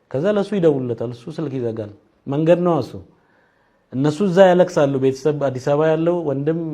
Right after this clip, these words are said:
እናት ምናምን እዛ ያለቅሳሉ። ሲደውሉለት አያነሳም። ትኬት ቆርጠው ጠዋት ወደዚህ ሊመጡ ማለት ነው።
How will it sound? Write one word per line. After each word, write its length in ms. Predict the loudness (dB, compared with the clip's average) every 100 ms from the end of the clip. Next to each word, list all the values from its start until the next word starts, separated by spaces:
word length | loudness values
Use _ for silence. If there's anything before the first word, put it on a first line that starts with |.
| -10 -10
እናት 380 | -8 -6 -6 -8
ምናምን 360 | -10 -6 -6 -6
እዛ 140 | -4
ያለቅሳሉ። 460 | -2 -4 -6 -10 -10 -10 -12 -20 _ _ _ _
ሲደውሉለት 600 | -2 4 4 4 0 -2
አያነሳም። 500 | -2 -4 -4 -6 -8 -8 -14 _ _ _ _ -12
ትኬት 300 | -4 -4 -4 -10 -4
ቆርጠው 440 | -2 -2 0 0 0 -4 -18 _ _ _ -8
ጠዋት 320 | 0 0 0 -4
ወደዚህ 360 | -4 -4 -2
ሊመጡ 320 | -2 -2 -4 -4
ማለት 320 | -6 -4 -4 -4
ነው። 160 | -8